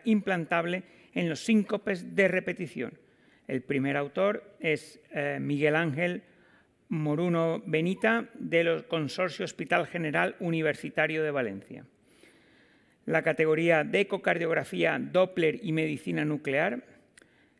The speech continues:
El título de la comunicación premiada es "Evaluación secuencial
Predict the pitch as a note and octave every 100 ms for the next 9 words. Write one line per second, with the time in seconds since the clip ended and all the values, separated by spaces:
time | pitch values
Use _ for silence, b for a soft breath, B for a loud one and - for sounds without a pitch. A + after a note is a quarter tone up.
0 | _ - D#3+ D3+ C#3 F#3+ - E3 D#3+ D3
1 | C#3+ D#3 D3+ C#3 - E3 C3+ D3+ D3 D3+
2 | D#3+ E3 D#3 F3+ - D3 D3 C#3 C3 -
3 | F3 F3 F3+ D#3 D#3+ C3+ - E3+ F#3